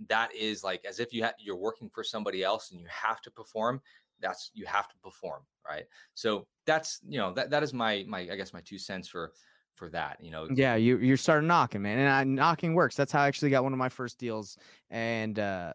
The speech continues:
Speaker 2: so that's cool. So, so it's cool. D-, you said, you said maybe not for single family. Did you have another experience where you were able to get a
Speaker 1: Oh,
Speaker 2: deal?
Speaker 1: yeah. So, so I, I transitioned into mobile homes for a cash flow game.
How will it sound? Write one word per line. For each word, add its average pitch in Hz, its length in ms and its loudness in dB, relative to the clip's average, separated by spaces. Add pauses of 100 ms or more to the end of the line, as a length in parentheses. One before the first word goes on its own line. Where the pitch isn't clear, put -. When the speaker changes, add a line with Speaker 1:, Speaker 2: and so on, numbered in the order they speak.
Speaker 2:
so 120 180 -4
that's 123 280 -2
cool. 151 260 0
So, - 240 -12
so 135 220 -6
it's 127 120 -10
cool. 139 240 -6
D-, 139 260 -6
you 170 280 4
said, 180 320 4
you 160 160 4
said 151 340 4
maybe 139 360 4
not 131 220 2
for 120 100 -8
single 120 240 -4
family. 117 520 -2
Did 123 140 -12
you 123 60 -6
have 127 180 -6
another 120 400 -4
experience 143 480 -4
where 143 80 0
you 139 100 2
were 143 60 4
able 139 120 2
to 135 60 -6
get 139 140 2
a 185 40 8
Speaker 1:
Oh, 180 60 6
Speaker 2:
deal? 151 140 6
Speaker 1:
yeah. 127 200 6 (140)
So, 143 400 2
so - 160 -4
I, 175 180 2
I 170 40 2
transitioned 147 500 -2
into 120 220 -6
mobile 98 480 -2
homes 90 480 -8 (100)
for 107 180 -4
a 90 60 -6
cash 95 360 -2
flow 82 200 -10
game. 69 280 -18